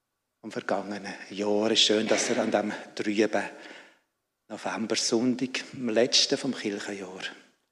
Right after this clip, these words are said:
den Weg hierhin gefunden habt. Wir hocken im Nebel,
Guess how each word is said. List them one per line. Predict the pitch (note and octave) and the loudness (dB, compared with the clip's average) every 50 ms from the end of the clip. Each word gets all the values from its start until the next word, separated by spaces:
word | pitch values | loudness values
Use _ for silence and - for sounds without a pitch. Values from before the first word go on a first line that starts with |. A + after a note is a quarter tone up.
| _ _ _ _ _ _ _ _ _ _ _ _ _ | _ _ _ _ _ _ _ _ _ _ _ _ _
den | - - | -14 -8
Weg | - G2 F#2+ G2+ G#2+ - - - | -6 -6 -4 -4 -6 -6 -4 0
hierhin | A#2+ A2 G2 F2 - - F#2 - - | 2 2 2 2 -2 -4 -6 -8 -10
gefunden | - - - F#2+ F#2+ F#2+ F#2 G2+ F#2+ - | -8 -6 -4 -2 -2 0 0 0 0 -2
habt. | G2 F2+ F2+ - - - - - - - - _ _ _ _ _ _ _ _ _ _ _ _ _ _ _ _ _ _ _ _ _ _ _ _ _ _ _ _ _ _ _ _ _ _ - - - - _ - | -4 -6 -6 -10 -14 -14 -14 -14 -14 -14 -20 _ _ _ _ _ _ _ _ _ _ _ _ _ _ _ _ _ _ _ _ _ _ _ _ _ _ _ _ _ _ _ _ _ _ -20 -20 -20 -20 _ -2
Wir | A#2+ A#2+ | 8 12
hocken | C3 C#3 C3+ C#3 - D3 C3 | 12 12 12 12 10 10 10
im | B2+ A2+ A2+ | 10 10 10
Nebel, | A2 A2 G#2+ G#2+ A2+ B2+ C3 C3 B2+ A#2+ G#2 | 12 12 12 12 12 12 10 10 8 6 6